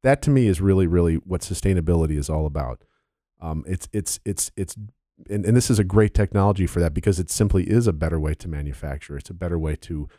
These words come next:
design and to build something. And so, um, that, that's really what, what is exciting to me. Um, that's what I've certainly focused my company on and, and this trade organization that we've been involved in.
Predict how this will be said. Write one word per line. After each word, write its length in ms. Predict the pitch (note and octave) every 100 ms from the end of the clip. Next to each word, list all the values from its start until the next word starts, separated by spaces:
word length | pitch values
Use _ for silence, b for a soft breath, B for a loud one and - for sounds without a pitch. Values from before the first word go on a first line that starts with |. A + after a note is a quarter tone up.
| b b _ _ G#2
design 460 | G#2 F#2+ F#2+ F#2+
and 100 | F2 -
to 100 | D#2+
build 260 | E2+ D#2
something. 480 | - C#2+ - C#2 C#2+ -
And 120 | F2+
so, 220 | G#2 F2+ b b b _ -
um, 240 | F#2+ F#2 F#2+
that, 220 | B2 B2
that's 280 | B2 - C3
really 180 | D3+
what, 180 | A2 F#2 -
what 160 | F#2+
is 100 | E2+ - -
exciting 480 | F#2 - G#2 F#2
to 100 | -
me. 360 | F2+ F2 F2 F2 - -
Um, 300 | E2 D#2 D2+
that's 200 | D#2+ -
what 200 | F2+ E2 - _ _ _ _ _
I've 220 | F2 F2+
certainly 300 | - F#2+ F2+
focused 580 | - F#2+ - F2+ - - -
my 160 | F2
company 400 | D#2 A2+ A2+ A2+
on 280 | G#2 G2 F#2+
and, 140 | E2+ D#2+
and 180 | D#2 E2
this 120 | D#2+
trade 260 | - F#2 F#2
organization 640 | F2 D#2+ E2+ E2+ E2+ -
that 80 | D#2
we've 140 | E2
been 100 | E2
involved 400 | D#2+ D2+ E2 D#2
in. 220 | E2+ E2